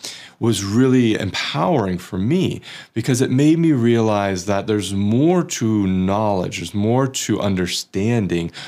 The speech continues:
uh, the world around us than simply being able to put a number on it. And I think there's a certain group of people out there who think that everything can be kind of quantified in some way, shape, or form. And I don't know,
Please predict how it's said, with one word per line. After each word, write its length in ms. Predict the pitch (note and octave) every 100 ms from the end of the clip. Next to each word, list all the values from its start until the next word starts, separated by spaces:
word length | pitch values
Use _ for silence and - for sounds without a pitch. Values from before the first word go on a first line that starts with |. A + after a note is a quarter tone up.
| - -
uh, 120 | F#2
the 100 | F2+
world 260 | G2 G2+ F#2
around 520 | F2 G#2+ E3 E3 F#2
us 260 | D#2 D2 - - -
than 140 | C#3 C#3
simply 520 | - - F3 E3+ D#3+
being 240 | C#3+ C3+
able 160 | B2 A2+
to 80 | A2
put 180 | B2 G#2
a 40 |
number 540 | G2 G2 G#2 F#2 F2+ -
on 160 | -
it. 120 | - - - - - -
And 120 | C#3+ D#3+
I 40 |
think 280 | E3+ G#3 - _ _ _ _ - - - _ - -
there's 120 | E3+
a 60 | F3
certain 380 | - B3+ F#3 D3
group 220 | F#3 D3
of 80 | B2
people 360 | E3 C#3 A#2
out 260 | A2 A2 -
there 300 | D#2 A#1 -
who 120 | C#3
think 360 | B2+ - F#3+ B2+
that 320 | C3+ B2+ B2 F3
everything 460 | E3 C#3+ D3 C3
can 140 | A#2+ A2+
be 120 | G#2+
kind 200 | A#2 G2
of 100 | -
quantified 580 | - A2+ G#2 F#2+ F#2 F2+
in 80 |
some 200 | F2+ G2
way, 120 | F#2 F2+
shape, 260 | F#2 -
or 40 | -
form. 320 | - E2+ - _ _ _ _ _ _ _ - -
And 120 | A#2
I 120 | D3
don't 140 | D3 A2+
know, 280 | G#2+ G2+